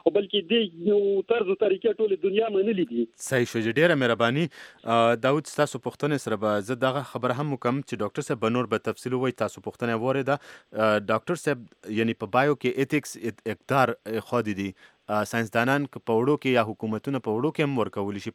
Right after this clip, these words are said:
Speaker 2: پټ هم ورکولی شي، خو دا بیا د، د خلکو د حق خلاف به وي دا خبره.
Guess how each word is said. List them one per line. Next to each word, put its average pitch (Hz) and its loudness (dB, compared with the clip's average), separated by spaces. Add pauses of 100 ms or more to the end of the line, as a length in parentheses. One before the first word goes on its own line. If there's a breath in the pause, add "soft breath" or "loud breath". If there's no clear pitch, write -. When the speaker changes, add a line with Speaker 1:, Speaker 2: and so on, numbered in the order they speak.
Speaker 2:
پټ 147 0
هم 143 -2
ورکولی 101 -6
شي، 101 -8 (380 loud breath)
خو 113 -4
دا 135 6 (220)
بیا 123 2
د، 113 0 (280)
د 101 -6
خلکو 131 -2
د - -4
حق - -4
خلاف 110 2 (240)
به 101 -2
وي 117 -2
دا 101 2
خبره. 98 -4